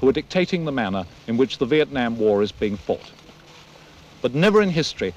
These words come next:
has any army had to thrust so much responsibility for its very survival on the manner in which the men on the ground conduct themselves.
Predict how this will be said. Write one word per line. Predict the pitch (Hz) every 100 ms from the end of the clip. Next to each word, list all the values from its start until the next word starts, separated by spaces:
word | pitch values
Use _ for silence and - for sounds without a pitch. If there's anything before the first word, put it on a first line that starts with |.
| -
has | 131 -
any | 196 202
army | 170 107 92 92 - -
had | 139
to | -
thrust | - 165 -
so | - 196
much | 180 -
responsibility | 175 - 160 151 127 127 107 143
for | 139 -
its | 104
very | 104 160 170
survival | - 139 120 101 - - - - - - -
on | 107
the | 120
manner | 151 165 175
in | 151
which | 127 -
the | 113
men | 120 165
on | 170 165
the |
ground | 143 135 95 98 -
conduct | 117 104 - -
themselves. | 85 - 90 67 -